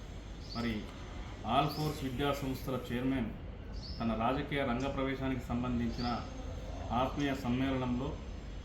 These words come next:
పిల్లల్ని వేదిక మీదకు తీసుకొచ్చి అన్యం పుణ్యం అభం శుభం తెలియని పిల్లలతోటి మరి ఎన్నికల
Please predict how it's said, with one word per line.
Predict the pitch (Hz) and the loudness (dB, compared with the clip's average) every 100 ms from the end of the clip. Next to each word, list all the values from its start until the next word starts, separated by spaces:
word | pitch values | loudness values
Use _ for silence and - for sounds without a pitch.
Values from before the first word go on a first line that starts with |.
| - | -2
పిల్లల్ని | 120 139 151 147 147 139 - - - - - - - - - - | 2 4 6 6 4 2 -2 -6 -8 -6 -8 -8 -8 -8 -8 -4
వేదిక | 107 131 151 151 | 2 4 4 2
మీదకు | 139 139 123 | 2 2 0
తీసుకొచ్చి | 113 120 - 127 147 147 - - - - - - | 0 -2 -2 -2 -2 -2 -4 -6 -6 -8 -8 0
అన్యం | 117 147 156 | 4 6 6
పుణ్యం | 143 131 135 143 135 | 4 4 4 4 2
అభం | 123 151 147 | 2 4 2
శుభం | 139 139 135 | 2 2 2
తెలియని | 131 127 123 | 2 2 0
పిల్లలతోటి | 120 123 143 139 131 123 143 120 - - - - - - | 0 2 2 2 0 0 0 0 -4 -6 -6 -6 -8 -4
మరి | 120 117 | 0 4
ఎన్నికల | 117 143 156 151 | 6 6 6 6